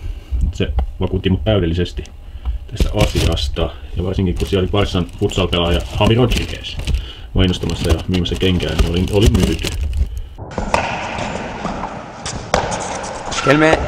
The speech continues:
Speaker 2: ha creado una zapatilla que da el máximo rendimiento en todos los aspectos del juego.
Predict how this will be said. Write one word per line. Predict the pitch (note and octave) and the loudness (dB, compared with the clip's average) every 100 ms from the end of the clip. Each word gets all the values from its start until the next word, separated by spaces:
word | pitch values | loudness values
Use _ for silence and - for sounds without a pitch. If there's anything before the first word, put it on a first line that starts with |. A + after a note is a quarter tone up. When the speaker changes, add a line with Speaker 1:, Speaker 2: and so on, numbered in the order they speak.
| - - | -4 0
Speaker 2:
ha | A2+ | 2
creado | A#2+ A#2+ A#2+ | 4 4 4
una | A#2 | 0
zapatilla | A2+ G2+ G2 A2+ A2 | 0 0 2 2 2
que | F#2+ | 2
da | |
el | G2 | 2
máximo | G2+ G2 G2+ | 2 0 -2
rendimiento | F#2+ F#2+ F2 G2+ G#2 G#2+ - - | 0 0 -2 -2 0 -2 -2 -8
en | F#2 | 0
todos | G2 | 2
los | G2 F2 | 2 0
aspectos | E2+ F2+ F2 | -4 0 0
del | D#2+ | -2
juego. | C#2+ D2 | -6 -2